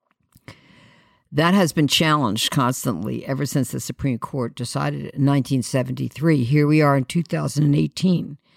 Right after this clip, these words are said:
<clears throat> and we're very concerned that with the nomination of, uh, just Judge, uh, Kavanaugh, who is President Trump's nominee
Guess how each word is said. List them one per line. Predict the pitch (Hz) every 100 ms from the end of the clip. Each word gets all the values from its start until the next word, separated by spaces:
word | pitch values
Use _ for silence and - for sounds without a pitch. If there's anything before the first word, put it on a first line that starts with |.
| _ _
<clears throat> | _ _ _ -
and | 254 214 170 147 127
we're | 156
very | 147 139 165 175
concerned | - 170 - 156 113 101 117 -
that | 139 135 123 110 - _ _ _ _ _ _ _ -
with | 180 185
the | 208
nomination | 180 151 156 151 143 139 147 139 101 107 - _
of, | 139 143 117 123 - _ _ _ _ _ _
uh, | 123 123 107 - _ _ _
just | - - 131 - - _
Judge, | 139 160 151 107 123 - - _ _ _ _
uh, | 120 117 98 - _
Kavanaugh, | - 165 151 123 78 64 117 _ _ _ _ _ _ -
who | - 135 120
is | - 143 123 127 - - _ _ _ _ _
President | - 143 139 147 135
Trump's | - - 143 - - 151
nominee | 139 135 135 123 139 127 92